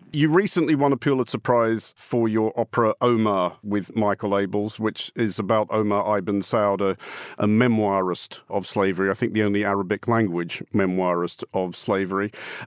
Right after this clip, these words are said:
How much of a leap of faith is it to decide, after all the other leaps of faith you've taken, as in,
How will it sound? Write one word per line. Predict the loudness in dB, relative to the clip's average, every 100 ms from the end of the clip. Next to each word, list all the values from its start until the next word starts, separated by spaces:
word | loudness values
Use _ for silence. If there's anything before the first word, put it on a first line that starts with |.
| -8
How | -2 2 4
much | 2 2
of | 0
a | 2
leap | 2 0 0
of | 0 2
faith | 2 2 2 -4 0
is | 2 2
it | -2 _ 0
to | 2 4
decide, | 2 0 4 4 4 2
after | 2 2 2
all | 0
the | 4 2
other | 2
leaps | 0 -4 -4
of | -6
faith | -2 -2 -2 -8
you've | -4 -4
taken, | 0 0 2 0
as | 0 0
in, | 0 -2